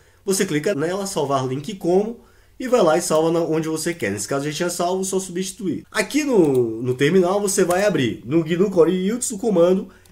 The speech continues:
é M D cinco Sun. Aí você coloca lá, por exemplo, eu tenho, dá um L S aqui antes pra gente ver.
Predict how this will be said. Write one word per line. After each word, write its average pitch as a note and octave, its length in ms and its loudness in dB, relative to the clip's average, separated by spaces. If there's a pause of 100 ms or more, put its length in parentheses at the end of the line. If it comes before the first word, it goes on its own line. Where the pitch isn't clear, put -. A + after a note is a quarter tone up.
(100)
é G3+ 160 0
M A#3 240 2
D F#3+ 160 2
cinco G3+ 440 -4
Sun. C3 440 0 (180)
Aí E3 160 4
você G3 240 0
coloca F#3+ 340 4
lá, D#3+ 120 4
por D#3+ 140 -4
exemplo, B2 380 -2
eu B2+ 60 -6
tenho, B2+ 460 0 (360)
dá C3+ 120 -2
um C3 100 2
L A2 180 0
S F#2+ 280 -2
aqui D#3 200 -4
antes E3+ 280 0
pra G#2+ 160 -6
gente G#2 260 -8
ver. B2+ 400 -4